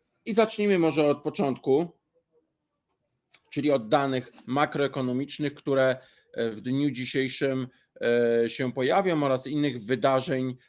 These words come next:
które mogą mieć wpływ na, e, na notowanie. E, niektóre dane już się pojawiły i mam tu na myśli dane z gospodarki chińskiej.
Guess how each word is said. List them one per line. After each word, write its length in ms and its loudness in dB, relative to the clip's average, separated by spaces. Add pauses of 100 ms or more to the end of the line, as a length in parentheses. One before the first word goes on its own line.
(240)
które 340 0
mogą 260 0
mieć 260 -6
wpływ 360 -6
na, 280 -6 (480)
e, 340 0
na 260 0
notowanie. 520 -4 (2000)
E, 220 2
niektóre 440 4
dane 460 4
już 260 2
się 260 0
pojawiły 760 4 (400)
i 100 -4
mam 200 2
tu 100 -2
na 120 0
myśli 340 -4
dane 360 2
z 60 -10
gospodarki 560 -4
chińskiej. 720 -2